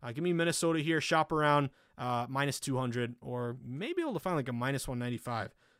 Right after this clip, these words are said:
Uh, but give me Minnesota minus two hundred. System match play, uh, and hopefully betting against C B J,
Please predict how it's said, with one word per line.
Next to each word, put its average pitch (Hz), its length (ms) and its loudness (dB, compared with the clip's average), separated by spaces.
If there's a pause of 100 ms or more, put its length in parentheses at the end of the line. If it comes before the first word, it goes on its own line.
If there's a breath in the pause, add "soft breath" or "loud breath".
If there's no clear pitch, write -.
Uh, 117 80 -8
but 120 80 -8
give 160 100 0
me 147 80 4
Minnesota 135 460 2
minus 120 260 0
two 117 160 -6
hundred. 113 240 -6
System 185 280 -2
match 170 240 2
play, 160 300 6 (360 soft breath)
uh, 123 300 -4
and 120 160 -4
hopefully 131 280 -2
betting 123 260 -2
against 120 240 -4
C 131 120 -2
B 117 140 -6
J, 127 400 4